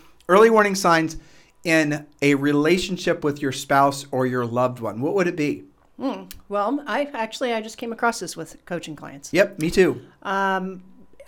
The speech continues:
Speaker 2: having too much of a, too much of a separate schedule. I think, I think it's
Speaker 1: Agreed.
Speaker 2: healthy to have your own lives, of course,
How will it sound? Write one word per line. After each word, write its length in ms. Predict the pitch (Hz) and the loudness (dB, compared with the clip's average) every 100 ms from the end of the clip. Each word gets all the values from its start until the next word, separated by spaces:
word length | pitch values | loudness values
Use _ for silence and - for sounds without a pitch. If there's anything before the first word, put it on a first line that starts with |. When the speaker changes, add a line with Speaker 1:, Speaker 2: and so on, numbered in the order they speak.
| - | -18
Speaker 2:
having 360 | - 285 311 311 | -2 2 2 0
too 280 | - 294 302 | 0 2 4
much 340 | 277 262 262 | 6 4 0
of 200 | - 202 | -4 -6
a, 40 | 240 | -8
too 360 | - - 359 370 | -10 0 2 4
much 320 | 214 185 - | 2 0 -4
of 160 | 190 | -6
a 60 | 190 | -4
separate 340 | 185 190 185 | -2 -2 -4
schedule. 340 | 175 170 147 139 | -6 -6 -6 -6
I 120 | 170 | -4
think, 200 | 240 220 - | -4 -6 -6
I 140 | 123 | -6
think 180 | 190 247 | -4 -2
it's 120 | 233 | 0
Speaker 1:
Agreed. 100 | 240 | 6
Speaker 2:
healthy 280 | 262 277 285 | 6 6 2
to 380 | 277 - 233 214 | -2 -2 2 2
have 360 | 208 202 190 180 | 2 2 2 -2
your 140 | 185 | -4
own 120 | 185 | -4
lives, 380 | 165 180 196 220 | -2 0 0 -4
of 120 | 233 | -10
course, 420 | - 240 330 - | -6 -6 -6 -8